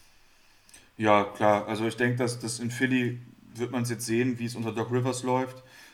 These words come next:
Klar, ist, wenn, ich weiß jetzt gar nicht, wie gut, äh, Korkmaz Quoten waren, aber natürlich brauchen sie neben, ähm, Embiid und Simmons definitiv Shooting.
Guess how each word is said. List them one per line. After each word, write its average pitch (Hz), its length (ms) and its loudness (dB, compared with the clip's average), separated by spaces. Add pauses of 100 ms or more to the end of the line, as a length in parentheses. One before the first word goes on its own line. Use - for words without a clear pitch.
(100)
Klar, 120 460 2
ist, - 400 -12
wenn, 110 260 -4 (140)
ich - 160 -20 (100)
weiß 117 280 -2
jetzt 123 180 -8
gar 120 160 0
nicht, 120 180 -2
wie 117 60 -6
gut, 120 180 -6 (260)
äh, 110 200 -4
Korkmaz 113 640 -4
Quoten 123 340 -4
waren, 123 300 0 (560)
aber 110 320 4
natürlich 110 500 -6
brauchen 117 340 0
sie 110 200 -4
neben, 107 640 -2
ähm, 104 240 -6
Embiid 107 480 -6 (160)
und 104 100 -10
Simmons 110 480 -6
definitiv 117 560 -6
Shooting. 123 560 -4